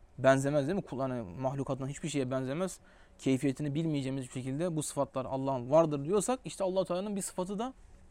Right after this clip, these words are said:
sâk sıfatıdır abiler. İşte evet sâktır diyecekler. Ve işte abiler feyekşifu an sâkihi celle ve ala. Allahu Teala sâkından, inciğinden ne yapacak?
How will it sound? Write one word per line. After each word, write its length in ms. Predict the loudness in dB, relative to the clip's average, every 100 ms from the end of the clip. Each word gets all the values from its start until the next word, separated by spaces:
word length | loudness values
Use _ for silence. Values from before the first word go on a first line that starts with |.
| -8
sâk 500 | -2 8 10 10 6
sıfatıdır 440 | 0 0 -2 0
abiler. 320 | 2 2 -2 -4 -12 -20 -20 -20 -16 -2
İşte 180 | 12
evet 180 | 12 12
sâktır 680 | 10 12 12 12 12 2 4
diyecekler. 460 | 6 8 8 8 4 2 -20 -20 -20 -4 6
Ve 140 | 10
işte 300 | 10 12 12
abiler 380 | 12 12 8 6
feyekşifu 800 | 6 10 10 10 4 2 4 4
an 220 | 6 6
sâkihi 1300 | 4 4 6 6 4 4 2 4 2 2 2 0 2
celle 440 | 4 4 4 4
ve 100 | 4
ala. 460 | 2 0 -4 -6 -4
Allahu 420 | -4 0 0 -2 0
Teala 400 | 2 2 2 -4 -18 -20 -20 -20 -20
sâkından, 920 | -10 -2 2 2 2 -2 0 0 0 -4 -4
inciğinden 800 | 0 0 0 -2 0 0 0 0
ne 40 |
yapacak? 480 | 0 0 0 0 -4